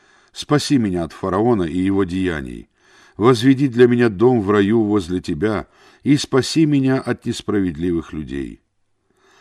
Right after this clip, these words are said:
А также Марьям, дочь Имрана, которая сберегла целомудрие, и мы вдохнули через него, через вырез на её одежде,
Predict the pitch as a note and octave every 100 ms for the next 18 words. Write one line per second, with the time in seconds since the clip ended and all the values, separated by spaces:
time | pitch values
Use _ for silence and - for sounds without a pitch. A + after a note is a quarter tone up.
0 | _ _ _ _ _ _ _ - A#2 E3+
1 | F3 C#3+ D#3 D3+ C#3 B2+ G2+ E2+ C#2 C2+
2 | - - E2 A2+ F#2+ G#2 F2 E2 A#2+ A2
3 | C#2+ A1 _ _ _ _ - B2 E3+ E3
4 | D#3 B2 G#2 C3 B2+ G2 A#2 A2+ - G#2+
5 | F#2+ E2+ C#2 B1 B1 A1 - _ _ -
6 | F2+ G#2 G2 E2 E2+ - F#2+ G2 E2 -
7 | C#2 C2+ C2+ B1+ F#2 A#2+ G2 _ _ _
8 | _ - D3+ C3 E2 F2 G#2+ D#2+ C#2 D2
9 | D2+ D2 C#2 C2+ F#2 B2 C#2+ B1